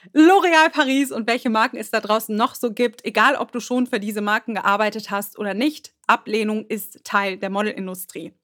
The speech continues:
Also, wenn du dich entscheidest, diesen Weg als Model zu gehen, musst du lernen, mit Ablehnung umzugehen. Und was mir damals extrem geholfen hat, war, dass ich mich einfach mal damit beschäftigt habe,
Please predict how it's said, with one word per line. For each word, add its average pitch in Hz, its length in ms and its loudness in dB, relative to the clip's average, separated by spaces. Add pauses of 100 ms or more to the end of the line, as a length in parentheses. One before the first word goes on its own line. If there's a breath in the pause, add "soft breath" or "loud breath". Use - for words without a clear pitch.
(120)
Also, 254 360 0
wenn 233 120 2
du 254 120 -2
dich 233 180 -8
entscheidest, 240 720 -2 (260 loud breath)
diesen 214 280 -4
Weg 254 180 -2
als 214 180 -4
Model 220 280 -4
zu 196 160 -14
gehen, 240 400 -2 (320 soft breath)
musst 262 340 4
du 311 80 0
lernen, 220 400 2
mit 208 180 -4
Ablehnung 196 520 -4
umzugehen. 185 640 -2 (200 loud breath)
Und 220 160 -2
was 254 200 4 (180)
mir 294 340 4
damals 311 460 2
extrem 269 420 -6
geholfen 233 480 -4
hat, 196 300 -6
war, 208 240 0
dass 311 160 -2
ich 254 100 -8
mich 254 220 -4
einfach 302 300 0
mal 247 180 0
damit 220 240 -4
beschäftigt 247 580 -6
habe, 214 460 0